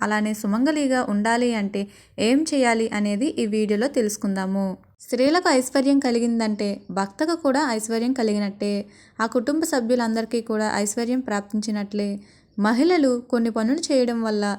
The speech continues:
లక్ష్మీదేవి ఆ ఇంట్లో కొలువు తీరి ఉంటుంది. ఈ విషయాన్ని అష్టదశ పురాణాల్లో ఈ కథ ద్వారా మనకు కనిపిస్తుంది. ఒకరోజు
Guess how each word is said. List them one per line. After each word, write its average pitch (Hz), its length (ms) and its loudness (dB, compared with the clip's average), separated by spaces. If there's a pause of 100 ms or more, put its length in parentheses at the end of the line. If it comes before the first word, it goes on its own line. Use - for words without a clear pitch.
(100)
లక్ష్మీదేవి 262 580 -2
ఆ 214 80 -2
ఇంట్లో 208 340 0
కొలువు 240 300 -2
తీరి 247 220 -2
ఉంటుంది. 208 720 0 (300)
ఈ 269 120 2
విషయాన్ని 254 720 2 (120)
అష్టదశ 269 460 0
పురాణాల్లో 240 760 0 (180)
ఈ 233 80 0
కథ 220 200 0
ద్వారా 285 360 2
మనకు 262 300 0
కనిపిస్తుంది. 208 1000 0 (460)
ఒకరోజు 247 680 2